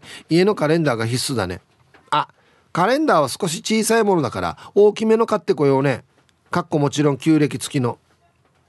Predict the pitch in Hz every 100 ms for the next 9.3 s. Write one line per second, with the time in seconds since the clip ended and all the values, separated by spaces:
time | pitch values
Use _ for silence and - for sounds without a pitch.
0 | _ - 98 98 - _ _ _ _ _
1 | _ _ _ _ _ _ - - - -
2 | 104 98 90 82 90 82 85 85 92 104
3 | 101 85 85 90 90 87 - - 160 151
4 | 135 180 208 240 208 151 107 90 - -
5 | _ _ _ 151 127 110 123 110 104 95
6 | - _ _ _ _ _ _ _ - 127
7 | 127 120 101 85 92 90 82 139 160 123
8 | 113 - 92 90 - 135 131 110 - 135
9 | 110 113